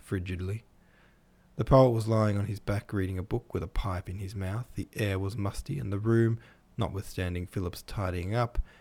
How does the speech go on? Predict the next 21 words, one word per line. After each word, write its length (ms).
had 160
the 60
bedraggled 600
look 320
which 240
seemed 300
to 100
accompany 540
Cronshaw 520
wherever 380
he 160
went. 440
He 80
took 220
off 140
his 100
spectacles 640
as 160
they 120
came 360
in. 220